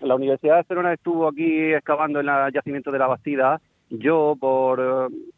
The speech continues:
Eh, porque me gustaba la historia y me gustaba el tema,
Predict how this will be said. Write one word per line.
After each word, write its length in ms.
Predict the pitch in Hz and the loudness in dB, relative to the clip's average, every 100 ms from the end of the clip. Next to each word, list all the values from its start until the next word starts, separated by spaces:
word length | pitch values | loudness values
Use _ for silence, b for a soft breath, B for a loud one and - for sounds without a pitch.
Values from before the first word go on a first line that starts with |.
| - | -12
Eh, 460 | 127 65 127 127 123 - _ _ _ - | -8 -6 -6 -8 -10 -14 _ _ _ -8
porque 680 | 127 - 135 127 127 123 123 | -8 -6 -4 0 0 0 0
me 160 | 120 127 | -2 -2
gustaba 1080 | 127 - 156 160 160 160 156 151 147 147 131 | -2 0 2 2 2 2 2 2 0 -4 -6
la 140 | 139 135 | -8 -8
historia 400 | - 165 147 131 | -6 -4 -4 -4
y 40 | |
me 80 | 123 | -4
gustaba 500 | 123 - 139 143 139 | -6 -4 0 4 4
el 120 | 127 | 0
tema, 300 | - 143 160 | -4 -2 -2